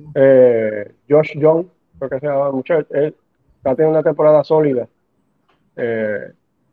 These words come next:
pero Henderson, obviamente, hay dos jugadores de Boston que van a recibir algunos votos, que, que es Tristan Casas, como estaba hablando Raúl ahorita, y, y Yoshida, que aunque, ¿verdad? Estos jugadores de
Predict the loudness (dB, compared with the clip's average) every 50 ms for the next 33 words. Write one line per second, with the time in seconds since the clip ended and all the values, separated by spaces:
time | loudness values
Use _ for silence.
0 | _ _ _ _ _ 0 2 2 2 2 2 0 0 0 0 0 2 2 2 2
1 | 2 2 2 0 -2 0 0 0 0 0 0 -4 -6 -8 -4 0 2 2 2 2
2 | 2 2 4 4 4 4 2 0 -2 -2 -2 -2 -2 -2 -4 -4 -4 -6 -6 -4
3 | -4 -4 -4 -4 -4 -6 -6 -8 -8 -8 -8 -8 -6 -6 -6 -2 0 0 0 0
4 | 0 -2 -2 -2 0 0 2 0 2 0 -2 -4 -6 _ -6 -6 -6 -6 -8 _
5 | _ -6 -4 -4 -4 -4 -8 _ -8 -4 -4 -4 0 0 0 0 0 2 2 2
6 | 2 0 -2 -6 -6 -6 -8 -6 -2 -2 0 0 0 0 0 0 0 2 2 2
7 | 2 2 2 2 0 0 -2 -2 -2 -4 -4 _ _ _ _ _ _ _ _ _
8 | _ _ _ -4 -2 0 0 2 2 0 0 0 -2 -2 -4 -6 -8 -10 -12 -16
9 | _ _ _ _ _ _ _ -20 -20 _ _ _ -4 0 2 2 0 0 0 -2
10 | 0 0 2 2 0 -2 _ _ _ _ -16 -16 -16 -16 -18 _ _ _ _ _
11 | _ _ _ 0 2 2 2 2 0 0 0 2 2 2 2 2 2 0 0 0
12 | 0 0 2 2 4 4 4 4 4 2 0 0 0 0 0 0 0 -2 -2 -4
13 | -6 -8 -8